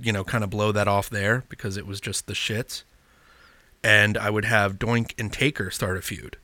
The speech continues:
for SummerSlam. Um, you could see this goofy person antagonizing,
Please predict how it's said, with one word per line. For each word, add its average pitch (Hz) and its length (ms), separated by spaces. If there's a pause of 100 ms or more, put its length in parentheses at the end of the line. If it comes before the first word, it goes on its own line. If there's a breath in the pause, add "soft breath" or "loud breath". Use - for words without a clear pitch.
(420 soft breath)
for 117 140
SummerSlam. 90 600 (800 soft breath)
Um, 90 460 (100)
you 104 140
could - 320
see 123 140
this 98 180
goofy 107 480
person 107 440
antagonizing, 98 1080